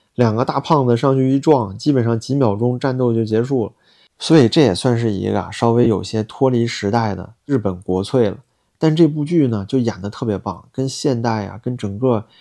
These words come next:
这个日本的现实社会啊，完美地融合在了一起。而且它里面呢，没有怎么去弘扬日本的相扑文化，只是讲啊，这些啊，实际的故事，里面有阴谋啊，也有诡计啊，也有不幸。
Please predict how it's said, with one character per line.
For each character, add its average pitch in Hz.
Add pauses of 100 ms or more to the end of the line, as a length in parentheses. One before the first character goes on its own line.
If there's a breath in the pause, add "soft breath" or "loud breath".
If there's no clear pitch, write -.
(140 soft breath)
这 123
个 120
日 139
本 107
的 98
现 120
实 113
社 120
会 123
啊， 95
完 104
美 135
地 92
融 107
合 107
在 104
了 98
一 98
起。 - (100)
而 135
且 135
它 127
里 127
面 98
呢， 107 (400 soft breath)
没 120
有 165
怎 131
么 95
去 117
弘 117
扬 110
日 123
本 101
的 90
相 104
扑 110
文 92
化， 104
只 107
是 143
讲 127
啊， 90
这 110
些 123 (320 soft breath)
啊， 107
实 117
际 151
的 135
故 147
事， 107
里 104
面 120
有 143
阴 131
谋 120
啊， 117
也 113
有 127
诡 98
计 113
啊， 101
也 110
有 123
不 101
幸。 110